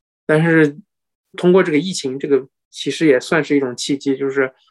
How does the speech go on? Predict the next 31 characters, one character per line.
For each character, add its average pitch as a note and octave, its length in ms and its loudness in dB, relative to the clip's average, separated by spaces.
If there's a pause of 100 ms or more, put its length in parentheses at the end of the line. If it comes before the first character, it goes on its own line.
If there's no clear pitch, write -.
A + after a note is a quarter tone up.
(120)
很 C3 160 -8
多 D3+ 240 2
日 E3 280 -4
本 C3 120 -2
的 B2+ 80 -8
公 C3+ 160 -6
司 C#3 200 -4
也 B2 100 -2
尝 B2+ 180 -12
试， C3 220 -2
就 C3 80 -6
是 B2+ 100 -4
说 C3 440 -4 (420)
可 - 220 0
以 A#2+ 400 2 (120)
不 F3+ 100 2
来 C#3 140 6
公 C3 200 -2
司 - 160 2
工 B2+ 200 0
作， B2+ 280 -4 (400)
或 D3+ 100 4
者 C3+ 60 2
是 C#3 120 4
一 D#3 120 -6
周 D#3 340 2
只 - 180 -10
来 B2 220 -4
一 C3+ 140 -4
两 B2 180 -4
天， C3 340 -8